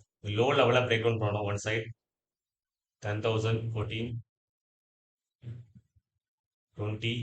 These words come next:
சின்ன ஒரு பிரேக் டவுனுக்காக ஒன் ஃபார்ட்டி செவன் ரேஞ்சாவது தொடணும்.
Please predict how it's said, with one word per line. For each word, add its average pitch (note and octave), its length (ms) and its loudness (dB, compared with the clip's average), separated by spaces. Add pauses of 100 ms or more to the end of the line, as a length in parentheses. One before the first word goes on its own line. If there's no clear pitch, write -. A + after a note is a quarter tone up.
(2250)
சின்ன B2+ 340 0
ஒரு G#2+ 120 4 (100)
பிரேக் G#2 240 -4
டவுனுக்காக G2+ 480 -2 (2500)
ஒன் A2+ 100 -2 (100)
ஃபார்ட்டி A2+ 440 0 (400)
செவன் A2 340 2
ரேஞ்சாவது A2 440 2
தொடணும். G2+ 300 2